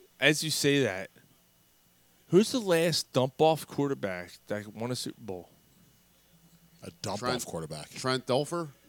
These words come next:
Speaker 1: And he
Speaker 2: Eh,
Speaker 1: had,
Speaker 2: I
Speaker 1: he,
Speaker 2: mean,
Speaker 1: and he had a
Speaker 2: he
Speaker 1: top three or five defensive
Speaker 2: Yeah,
Speaker 1: all
Speaker 2: the,
Speaker 1: time.
Speaker 2: they're, yeah, right. Um,
Speaker 1: And I'm not discounting that.
Speaker 3: No, no,
Speaker 1: But you
Speaker 3: no.
Speaker 1: might, you might be right. He might be the
Speaker 2: Would
Speaker 1: last.
Speaker 2: you, would you say, at,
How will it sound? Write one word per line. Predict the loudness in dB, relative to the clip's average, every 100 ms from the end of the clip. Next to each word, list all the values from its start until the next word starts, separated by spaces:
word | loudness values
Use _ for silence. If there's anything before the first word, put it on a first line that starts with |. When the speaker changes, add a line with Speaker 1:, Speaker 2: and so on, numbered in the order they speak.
| _ _ -20 _ _ _ _ _ _ _ _ _ _ -20 _
Speaker 1:
And | -2 4
he |
Speaker 2:
Eh, | 8 8
Speaker 1:
had, | 4 0
Speaker 2:
I |
Speaker 1:
he, | 2 2
Speaker 2:
mean, | 0 2
Speaker 1:
and |
he | 8
had | 8 8
a |
Speaker 2:
he | 4
Speaker 1:
top | 4 6 6 4
three | -10 -6 0 2
or | 2
five | 0 2 2 2
defensive | 0 -2 -2 -4 -2
Speaker 2:
Yeah, | -2
Speaker 1:
all |
Speaker 2:
the, | -2
Speaker 1:
time. | -2 -2 -4 -6
Speaker 2:
they're, | -8 -6
yeah, | -6 -8 -10
right. | -10 -10 -16 _ _ -6
Um, | -2 -2 -4 -12 -16 -20 -20 _ _ _ _ _ _ _ _ -6 -2
Speaker 1:
And |
I'm | 4
not | 4 4
discounting | 0 -2 0 0 -2
that. | -8 -12 -10
Speaker 3:
No, | 0 2 2
no, | 4
Speaker 1:
But | 4
you | 6
Speaker 3:
no. |
Speaker 1:
might, | 4 6
you | 4 4
might | 2 2
be | 2
right. | 4 4 4 0 -6
He | 2
might | 2 4
be | 2
the | 6
Speaker 2:
Would | 8
Speaker 1:
last. | 8
Speaker 2:
you, | 8 6
would | 6 2
you | 2
say, | 0 2 4 2 0 -4 -10 _ _ _ _ _ _ _ _ _ 0
at, | 2 2